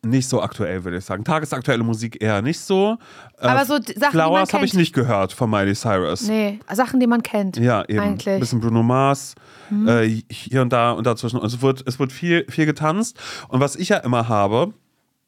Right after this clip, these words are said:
Speaker 1: ist immer ein, oder was heißt mit, mit, mit, mit dem Gefühl, mit dem ich vielleicht auch gekommen bin, ist immer, dass ich immer Sorge habe, sobald's ein bisschen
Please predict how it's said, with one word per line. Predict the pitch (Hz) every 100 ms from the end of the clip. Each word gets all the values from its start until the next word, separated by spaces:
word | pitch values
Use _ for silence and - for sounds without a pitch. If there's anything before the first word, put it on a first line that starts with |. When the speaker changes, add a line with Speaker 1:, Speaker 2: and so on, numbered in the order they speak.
| _ _ _ _ _ _ - _
Speaker 1:
ist | 131 139 - -
immer | 127 127 127 123 -
ein, | 107 104 104 101
oder | 101 101 92 80 - _ _ - -
was | 104 110
heißt | 113 110 110
mit, | 113 -
mit, | 107 113 _ _ -
mit, | 98 - -
mit | 117
dem | 120
Gefühl, | 120 - 127
mit | 107
dem | 95
ich | 90
vielleicht | - 87
auch | - -
gekommen | 87 101 92
bin, | 101 127 - - -
ist | 127 117
immer, | 127
dass | 113 -
ich | 120
immer | 123 104
Sorge | 110 123 151 143
habe, | 143 139 147 139
sobald's | 113 110 113 120
ein | 123
bisschen | 113 - 113 107 104 104